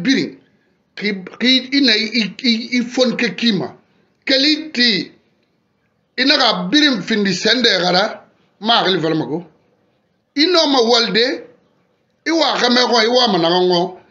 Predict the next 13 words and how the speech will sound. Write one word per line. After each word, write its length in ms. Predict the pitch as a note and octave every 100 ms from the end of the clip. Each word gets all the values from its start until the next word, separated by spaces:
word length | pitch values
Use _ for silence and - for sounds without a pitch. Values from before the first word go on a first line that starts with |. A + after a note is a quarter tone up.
| _ -
Ima 320 | A#3 C4 A3+
raba. 460 | G3 F3 D#3 D#3 -
A 200 | A#3 A#3 -
ina 200 | G3 E3+
malgré 480 | E3+ G3+ F#3+ B3 A3
moi. 280 | C#3+ - - _
Je 120 | D3+
l'ai 160 | D#3 D3
fait 320 | - G#3 G3+
parce 240 | D#3 C#3
que 160 | - F3+
non. 300 | C3+ F#3 F#3+ - _ _ _ _ _ _ _ _ _
Iwa 440 | D#4 D#4 A#3+ F#3